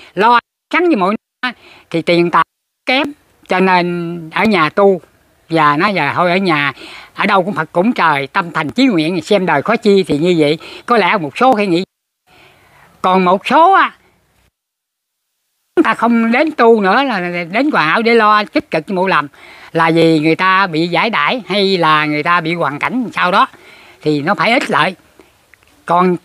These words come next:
cái mà phần mà được nhiều đây là do những người thật sự là quá kiên trì.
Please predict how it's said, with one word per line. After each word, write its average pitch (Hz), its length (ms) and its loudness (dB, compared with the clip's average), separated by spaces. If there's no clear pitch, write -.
cái 320 240 -2
mà 185 280 -4
phần 175 240 -4
mà 170 120 -4
được 175 280 -2
nhiều 196 300 2
đây 226 140 2
là 196 100 0
do 196 260 0
những 202 280 0
người 156 380 -2
thật 175 180 -4
sự 170 260 0
là 160 320 0
quá 254 300 2
kiên 240 220 2
trì. 160 260 -2